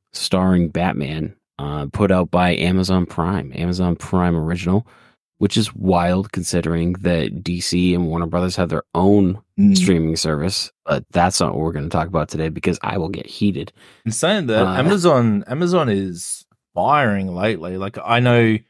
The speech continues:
Speaker 2: I know that you're not a, not a Warhammer player or a painter, but, uh, Games Workshop, um, have actually just signed a deal with Amazon for the rights to do Warhammer forty K movies and T V shows,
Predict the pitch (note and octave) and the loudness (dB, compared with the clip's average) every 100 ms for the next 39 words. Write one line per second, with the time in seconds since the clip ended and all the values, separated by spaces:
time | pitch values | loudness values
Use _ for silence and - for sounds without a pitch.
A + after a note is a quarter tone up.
0 | _ _ - C3 D3 C#3 A#2+ A#2+ A#2+ A2 | _ _ -2 0 2 2 4 4 6 4
1 | G#2 G2 F#2+ F#2+ G2+ G2+ G2 G2 G#2+ G2+ | 2 2 0 -2 0 -2 -2 -2 0 0
2 | F#2+ - F2+ F2+ F2+ F2+ F#2+ F#2 F#2 F2+ | -2 -2 -2 -2 -4 -4 -4 -2 -4 -2
3 | F#2 F2+ _ _ _ _ F#2+ F#2+ F#2 F#2 | -4 -4 _ _ _ _ 0 2 2 2
4 | F2+ G2 A2 A#2 C#3+ B2+ F#2 F#2+ B2+ - | -2 -6 -2 0 0 -2 0 0 0 -2
5 | E2 - - _ _ _ G2 F#2+ F#2 G2 | -4 -4 -12 _ _ _ 0 2 2 2
6 | F#2+ G2 F2 F2+ - F#2+ F2+ E2+ F#2 F2+ | 2 -2 -2 -2 0 2 2 0 0 0
7 | E2+ F2+ - F#2+ F#2 F2+ - G2 F#2 F2+ | 0 -6 -4 0 0 0 -6 -2 -2 -2
8 | E2+ E2 F2+ - _ _ _ _ G2 F#2 | -4 -4 -8 -12 _ _ _ _ -2 0
9 | F2+ G2 F#2+ - - - F2+ F#2+ F2+ F2 | 2 4 2 -2 -8 -8 -4 0 2 2
10 | F2 F#2 F2+ F#2+ F2+ - F#2 F2 - F2+ | -2 -2 0 0 -2 -2 -4 -4 -2 -2
11 | F2+ F2+ F#2 F#2 - F2 - F2 F#2 - | 0 -2 -4 -6 -6 -6 -4 -2 -2 -2
12 | F2 F2 - | -4 -4 -6